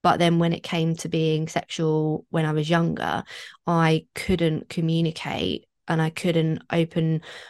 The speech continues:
my voice to my partners because I felt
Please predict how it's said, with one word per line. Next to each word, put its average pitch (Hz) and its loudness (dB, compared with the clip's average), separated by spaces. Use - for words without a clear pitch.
my 165 4
voice - -2
to 151 -2
my 160 -2
partners 196 0
because 156 -2
I 165 2
felt 160 0